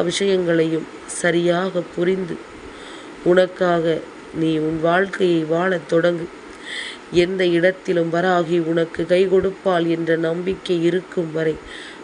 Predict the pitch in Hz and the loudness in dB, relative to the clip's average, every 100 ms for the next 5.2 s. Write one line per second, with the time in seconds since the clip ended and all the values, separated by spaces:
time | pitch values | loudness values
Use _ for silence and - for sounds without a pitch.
0 | - 180 180 180 180 170 165 165 165 170 | -2 2 2 0 -2 0 0 0 0 -2
1 | 185 180 175 165 180 185 190 180 170 170 | -4 -2 -2 -2 0 2 2 0 0 0
2 | 165 160 165 175 160 - 160 156 160 156 | 0 0 0 -2 -4 -4 -2 0 0 -2
3 | 175 185 185 170 165 156 151 180 185 190 | -2 0 2 0 0 -4 -2 0 0 -2
4 | 190 170 165 156 151 147 - 151 160 156 | -2 0 0 0 -2 -4 -6 -4 -2 -2
5 | 151 | 0